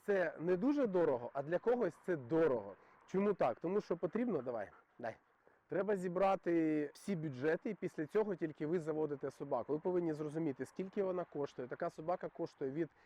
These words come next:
п'ятисот доларів до двох тисяч євро. Дай. До двох тисяч євро вона коштує.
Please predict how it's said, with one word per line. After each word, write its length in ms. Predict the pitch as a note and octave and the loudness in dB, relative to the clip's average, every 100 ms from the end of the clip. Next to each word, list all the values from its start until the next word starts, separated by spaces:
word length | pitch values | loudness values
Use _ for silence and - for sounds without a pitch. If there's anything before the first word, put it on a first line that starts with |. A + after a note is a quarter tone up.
| - _ | -20 _
п'ятисот 500 | - E3 E3+ - D#3 | -4 -2 -4 -2 -2
доларів 400 | C#3+ E3+ A3 G#3 | 2 2 4 2
до 120 | D3+ C#3+ | -2 -4
двох 240 | D3+ F3+ | -4 -6
тисяч 440 | - E3+ D#3 D3+ | -4 -6 -6 -8
євро. 360 | C#3+ B2+ G#2+ G2+ - - | -2 -2 -2 -6 -12 -10
Дай. 180 | A#2 G2+ - - | -8 -8 -12 -4
До 140 | C#3 | -2
двох 260 | D3+ F3 G#3+ | 0 -2 -2
тисяч 420 | G3+ F#3+ F3+ - | -4 -2 -2 0
євро 300 | F3+ D3 C3 | 2 2 2
вона 180 | A#2+ A#2 | 0 -4
коштує. 540 | - A#2+ - B2 A2 | -4 -10 -8 -8 -8